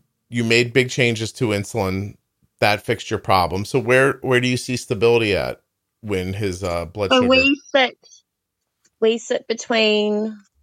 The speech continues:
Speaker 2: 'cause it's quite hard 'cause I have to fight the algorithm 'cause it's, he's got, um, the basal I Q.
Speaker 1: Mm-hmm.
Speaker 2: So he sits between four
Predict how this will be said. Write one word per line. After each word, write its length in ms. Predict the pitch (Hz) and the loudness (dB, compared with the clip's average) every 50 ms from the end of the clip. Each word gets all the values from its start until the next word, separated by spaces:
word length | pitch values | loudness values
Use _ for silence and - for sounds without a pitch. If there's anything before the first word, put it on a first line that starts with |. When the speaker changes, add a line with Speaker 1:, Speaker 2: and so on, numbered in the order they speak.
| _ _ _ _ _ _ _ | _ _ _ _ _ _ _
Speaker 2:
'cause 160 | - 220 226 | -6 0 2
it's 160 | 233 233 - | 2 0 2
quite 240 | - 254 233 233 226 | 2 2 2 2 2
hard 240 | 214 220 214 208 208 | 2 2 2 2 0
'cause 160 | - 220 214 | -2 0 0
I 100 | 202 202 | 2 2
have 160 | 196 208 202 - | 2 -2 -4 -6
to 80 | 208 | -10
fight 280 | - - - 190 - - | -4 0 0 0 0 2
the 120 | - 190 - | 2 2 4
algorithm 560 | 165 190 190 196 190 190 190 202 233 294 330 339 - _ _ _ _ _ | 4 4 4 4 2 2 4 4 2 2 0 -4 -10 _ _ _ _ _
'cause 200 | - 233 214 202 | -4 -4 0 2
it's, 220 | 202 - - _ - | 0 0 0 _ -10
he's 260 | - 185 208 202 190 | -6 -4 -4 -4 -4
got, 340 | - - 202 196 190 - - _ _ _ - | 0 2 2 2 2 2 -2 _ _ _ -2
um, 1040 | 190 196 190 190 185 185 180 180 180 180 180 180 95 - - - 60 58 60 - - - - - _ _ _ _ _ _ _ _ _ _ | 0 0 2 2 2 0 0 -2 -4 -6 -8 -8 -8 -8 -10 -10 -12 -14 -16 -16 -16 -18 -18 -20 _ _ _ _ _ _ _ _ _ _
the 100 | - 208 | 0 0
basal 480 | 196 190 202 190 185 190 190 214 208 208 | 2 2 2 2 4 4 4 2 2 4
I 140 | 214 220 226 | 4 2 2
Q. 340 | - - 254 262 311 403 494 - _ _ _ _ _ _ _ - | 2 2 4 4 4 2 -2 -4 _ _ _ _ _ _ _ -14
Speaker 1:
Mm-hmm. 60 | 202 | -4
Speaker 2:
So 420 | - - 220 208 196 175 160 - - _ _ _ _ _ _ _ _ _ | 0 4 4 4 4 2 -2 -6 -8 _ _ _ _ _ _ _ _ _
he 300 | 196 196 185 220 220 208 | -18 -4 -2 -2 -2 -2
sits 320 | - - 220 214 - - | 0 0 0 0 0 -4
between 500 | - - 233 226 - 240 220 208 202 208 | -4 -4 -4 -4 -2 -4 -4 -2 -2 -4
four 760 | 190 - - - 208 196 196 196 190 190 185 190 190 196 196 | -6 -10 -8 -2 0 2 4 6 6 6 6 4 2 0 -4